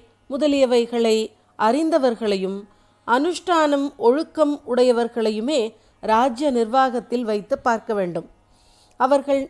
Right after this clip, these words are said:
நம்முடைய சாஸ்திரப்படி தர்மராஜ்யத்தை ஸ்தாபித்து, இது நன்றாக நடக்கிறது என்று காட்டி, மற்ற தேசத்தவர்களும் இதை அனுசரிக்கச் செய்ய வேண்டும்.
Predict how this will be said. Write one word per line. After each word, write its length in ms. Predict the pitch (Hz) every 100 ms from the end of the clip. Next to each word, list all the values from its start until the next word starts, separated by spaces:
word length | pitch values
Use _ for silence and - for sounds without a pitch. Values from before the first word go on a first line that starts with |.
| -
நம்முடைய 440 | 240 254 254 247 233
சாஸ்திரப்படி 840 | 220 233 262 - 330 330 294 294 294 196
தர்மராஜ்யத்தை 920 | 208 240 311 285 254 202 254 254 247
ஸ்தாபித்து, 680 | - - 208 208 247 - 285 - _ _ _ _
இது 160 | 285 277
நன்றாக 560 | 233 247 294 302 311
நடக்கிறது 720 | 339 269 262 262 277 240 226 240 180 - _
என்று 260 | 233 233 220
காட்டி, 420 | 202 196 - 302 202 _ _ _
மற்ற 340 | 254 262 392 392
தேசத்தவர்களும் 880 | 320 311 320 - 277 269 262 277 311
இதை 200 | 262 254
அனுசரிக்கச் 680 | 208 240 277 294 269 254 -
செய்ய 200 | 220 208
வேண்டும். 340 | 247 190 175